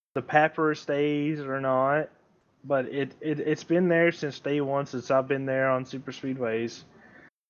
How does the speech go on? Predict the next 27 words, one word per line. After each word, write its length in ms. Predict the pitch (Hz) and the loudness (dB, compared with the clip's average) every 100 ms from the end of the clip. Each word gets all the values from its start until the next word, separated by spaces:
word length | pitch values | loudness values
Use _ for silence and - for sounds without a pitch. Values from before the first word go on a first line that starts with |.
| _ _ - | _ _ -2
And 460 | 127 123 120 123 - - - - | 2 4 2 0 -6 -18 -10 4
I 100 | 139 | 4
don't 100 | 131 | 6
know, 280 | 120 131 143 | 2 0 -4
just, 340 | 135 127 - - _ _ _ _ _ _ _ _ _ _ - | -8 -8 -12 -16 _ _ _ _ _ _ _ _ _ _ 4
I 80 | 156 | 4
think 280 | 175 156 | 4 0
some 200 | - 170 | -2 -2
people 260 | 165 190 151 | 0 -4 0
were 140 | 151 | 0
aggravated 680 | 139 143 147 139 143 143 131 | 2 0 0 -2 -2 -2 -4
because 360 | 127 131 123 113 | -6 -4 -4 -4
some 340 | 135 143 139 | -2 -2 -2
took 200 | - 135 | -6 -8
advantage 460 | 123 131 151 165 165 | -6 -2 0 2 4
of 160 | 180 | 2
it, 180 | 208 - _ _ _ _ _ _ _ | 0 -6 _ _ _ _ _ _ _
while 220 | 139 143 135 | 0 2 2
they 180 | 131 | -4
may 260 | 127 135 143 | -8 -8 -8
not 320 | 135 131 135 | -4 0 2
have 180 | 165 151 | 2 -2
been 240 | 147 151 147 | -6 -6 -8
taking 460 | 147 139 143 135 | -10 -8 -10 -10
advantage 400 | 127 135 135 131 | -8 -6 -4 -4
of 120 | 135 131 | -4 -2
it, 180 | 127 | -4